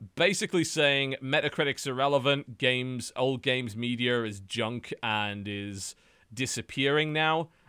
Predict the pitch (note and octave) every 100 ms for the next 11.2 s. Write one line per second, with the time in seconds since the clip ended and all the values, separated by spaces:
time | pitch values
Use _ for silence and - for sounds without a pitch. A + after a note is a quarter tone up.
0 | _ A#2+ A#2+ A#2 A2+ A2 B2 C3 A#2 C3
1 | A2+ - G#2+ - A2 B2+ D3+ C#3+ G#2+ G#2+
2 | F#2+ A2 G2+ F#2 - G#2+ F#2+ - G2 A2
3 | C3+ - F2 D#2 - - F#2 - - _
4 | _ _ - G2+ A2+ F#2+ - C#3 E3+ E3
5 | D#3+ D3+ C#3 C#3+ C#3 A#2+ G2 A2 A2 F2+
6 | G#2+ - A2+ - - - - D#3+ D#3 D3
7 | D#3+ D3 B2 - C3 B2 A2 B2 B2 -
8 | C3 C3 C3+ A#2+ A2+ B2 - A#2+ A2+ A2
9 | F#2+ - - A#2+ A2+ G2 F#2+ G#2 - G2
10 | G2+ G2 F#2 E2+ - G#2+ G#2 - - F2
11 | E2